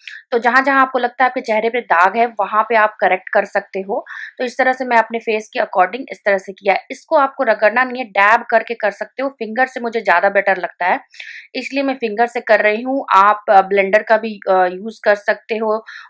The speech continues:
उससे भी आप कर सकते हो। सेम, अ, ऐसा ही रिजल्ट आएगा आपको। And इसके बाद मैंने कंसीलर लिया है। कंसीलर को वहाँ वहाँ आपने अप्लाई करना है, जहाँ आपने हाईलाइट करना है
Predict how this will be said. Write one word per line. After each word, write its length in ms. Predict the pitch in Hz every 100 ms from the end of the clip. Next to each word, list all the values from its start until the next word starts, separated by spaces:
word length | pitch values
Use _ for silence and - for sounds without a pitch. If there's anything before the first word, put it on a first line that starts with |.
| -
उससे 260 | - 247
भी 160 | 233 233 -
आप 180 | 180 -
कर 80 | 170
सकते 340 | - 165 -
हो। 160 | 175 175
सेम, 420 | - - 214 233 -
अ, 160 | 190 180
ऐसा 240 | 185 185 220
ही 100 | 202
रिजल्ट 340 | 185 180 175
आएगा 280 | 165 170 175
आपको। 360 | 165 - 311 - _ - - - -
And 120 | 240
इसके 280 | 262 - 311
बाद 220 | 285 277
मैंने 340 | 262 254 247 247
कंसीलर 600 | 240 220 214 226 226 247
लिया 240 | 226 226
है। 160 | 226 226
कंसीलर 640 | 220 202 202 226 220 240 -
को 240 | 269 - 202
वहाँ 200 | 214 262
वहाँ 300 | 254 254 233
आपने 240 | 220 226
अप्लाई 320 | 226 214 202 202
करना 260 | 214 208
है, 120 | 220
जहाँ 280 | 226 220 226
आपने 240 | 208 220 208
हाईलाइट 460 | 202 180 180 202
करना 300 | - 233 233
है 240 | 240 247